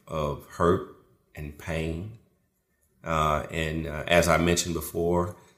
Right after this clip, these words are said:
uh, when we have those hurt and we have those pains, it's, it's, it becomes very hard to see things clearly. Uh, I, I, I think we know, uh, that, um, you know, atrocities like what we're seeing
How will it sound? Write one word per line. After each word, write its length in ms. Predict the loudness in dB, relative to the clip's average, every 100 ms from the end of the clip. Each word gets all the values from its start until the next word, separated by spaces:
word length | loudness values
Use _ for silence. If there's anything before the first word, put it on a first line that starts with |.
| _
uh, 180 | -8 -4
when 200 | 0 2
we 140 | 2 2
have 340 | 2 2 2
those 220 | -2 -2 -4
hurt 320 | -4 -4 -4
and 80 | -8
we 80 | -6
have 220 | -6 -4
those 220 | -4 -8
pains, 420 | -8 -6 -4 -6
it's, 140 | -8 -8
it's, 280 | -10 -10 -14 -14
it 280 | -14 -10
becomes 400 | -6 -4 0 0
very 300 | 0 2 2 2
hard 380 | 2 2 2 -4 -18 _ _ _ -8
to 100 | 0
see 300 | 2 2 0
things 380 | -2 -4 -4 -6
clearly. 500 | -6 -4 -4 -8 -16 _ _ _ _ -18
Uh, 60 | -14 -12 -8
I, 440 | -6 -4 -4 -4 -4
I, 100 | -4 -2
I 40 | 0
think 260 | 2 2
we 140 | 2 4
know, 500 | 6 6 6 2 -6 -20 _ _ _ _
uh, 440 | -4 -2 -2 -4 -8 -4
that, 360 | -2 0 -2 -8 _
um, 500 | -14 -10 -10 -12 -16 _ _ -20
you 160 | -20
know, 180 | -16 -14
atrocities 960 | -10 2 6 8 6 0 2 2 0 -2
like 240 | -4 -4
what 220 | -4 -4
we're 140 | -6 -4
seeing 580 | -2 -2 -2 -4 -4